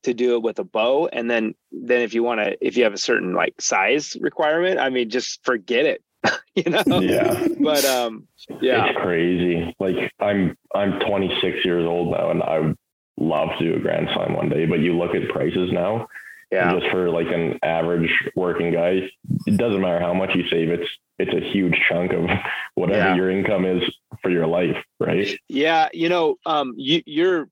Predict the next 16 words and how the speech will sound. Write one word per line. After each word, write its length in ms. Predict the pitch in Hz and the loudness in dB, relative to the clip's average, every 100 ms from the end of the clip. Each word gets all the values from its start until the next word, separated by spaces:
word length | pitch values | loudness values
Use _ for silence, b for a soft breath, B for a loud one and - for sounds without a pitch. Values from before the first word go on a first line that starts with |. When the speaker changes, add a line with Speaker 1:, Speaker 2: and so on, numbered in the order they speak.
| - | -4
Speaker 1:
you're 180 | 165 | -2
blessed 420 | 165 139 156 160 - | 0 0 -2 -2 -2
though 140 | 127 | -2
to 80 | 120 | 0
have 300 | 127 123 107 | 0 -2 0
the 160 | 120 139 | -2 0
most 260 | 131 127 | 0 0
expensive 520 | 117 - 127 113 107 98 | -2 -2 0 0 -2 -2
one 520 | 120 120 101 104 - | 0 0 0 -4 -2
as 160 | 113 107 | 0 0
a 40 | |
general 300 | 107 107 95 | 0 0 -2
tag, 340 | 92 156 127 131 | -2 0 0 0
and 180 | 151 139 | -2 -2
you 80 | |
guys 380 | 139 131 120 - | 0 0 0 -6